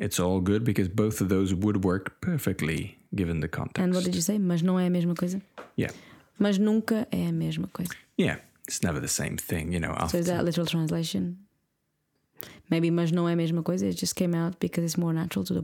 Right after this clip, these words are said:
Speaker 1: Maybe
Speaker 2: Portuguese
Speaker 1: so,
Speaker 2: person.
Speaker 1: maybe so. Okay, so let's translate this, Carla, shall we? Uh,
Speaker 2: Yes,
Speaker 1: into
Speaker 2: let's
Speaker 1: the
Speaker 2: give it a go.
Speaker 1: English language.
Speaker 2: Okay.
Speaker 1: Okay, so I say, "What great commotion is going on up there?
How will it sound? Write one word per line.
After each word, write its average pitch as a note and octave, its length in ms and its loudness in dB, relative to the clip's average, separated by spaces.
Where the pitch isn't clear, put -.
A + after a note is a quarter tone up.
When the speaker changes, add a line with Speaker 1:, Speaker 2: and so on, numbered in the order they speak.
Speaker 1:
Maybe D#3 180 2
Speaker 2:
Portuguese G2+ 140 0
Speaker 1:
so, G2+ 40 -2
Speaker 2:
person. - 280 -2
Speaker 1:
maybe - 100 -2
so. - 260 -4
Okay, D#3 240 6
so E3 200 2
let's E3 200 2
translate C#3 380 4
this, G2+ 160 2
Carla, G#2+ 240 2
shall B2 180 0
we? E3+ 140 0
Uh, G#2 180 2
Speaker 2:
Yes, A3+ 220 4
Speaker 1:
into G#2+ 220 2
Speaker 2:
let's G3+ 160 2
Speaker 1:
the - 60 -6
Speaker 2:
give F#3 160 2
it F3+ 60 2
a F3+ 60 0
go. F#3 320 2
Speaker 1:
English G2+ 440 2
language. G#2+ 720 0
Speaker 2:
Okay. E3 400 -2
Speaker 1:
Okay, - 220 4
so - 180 2
I F3+ 200 2
say, G2 480 2
"What D#3 320 2
great C3+ 340 2
commotion A#2 840 2
is F2+ 280 0
going E2+ 340 0
on D#2 300 -2
up F2 220 -4
there? E2 460 -2